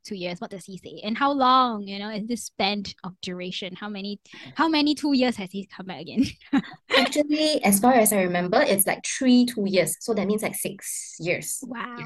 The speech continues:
Speaker 2: it has been quite some time. Yeah, uh, as I, what I mentioned earlier, right? Like, F-boys, some of them, they actually come for companionship and for care. So this six
Speaker 1: Mm.
Speaker 2: years, six, six or eight years, about six or eight years guy,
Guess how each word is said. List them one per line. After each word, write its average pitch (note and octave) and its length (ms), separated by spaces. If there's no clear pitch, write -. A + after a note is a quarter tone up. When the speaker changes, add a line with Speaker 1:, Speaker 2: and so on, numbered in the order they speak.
Speaker 2:
it F3 60
has F3 120
been E3+ 100
quite E3 140
some D3+ 120
time. D3+ 220
Yeah, D#3 320
uh, C#3+ 320
as G3 160
I, G3 80
what A3 220
I F#3+ 40
mentioned F3 340
earlier, F3+ 320
right? E3 320
Like, D#3 200
F-boys, A#3+ 520
some - 480
of - 160
them, F3+ 200
they E3 120
actually E3 260
come G3 340
for F3+ 280
companionship F3+ 520
and E3 220
for D#3 120
care. D#3 300
So G3+ 120
this C4+ 420
six - 320
Speaker 1:
Mm. C4+ 80
Speaker 2:
years, A#3+ 400
six, - 580
six - 220
or - 180
eight D#3 180
years, F3+ 180
about B2+ 240
six B3+ 140
or E3 120
eight D3+ 160
years E3+ 180
guy, G3 300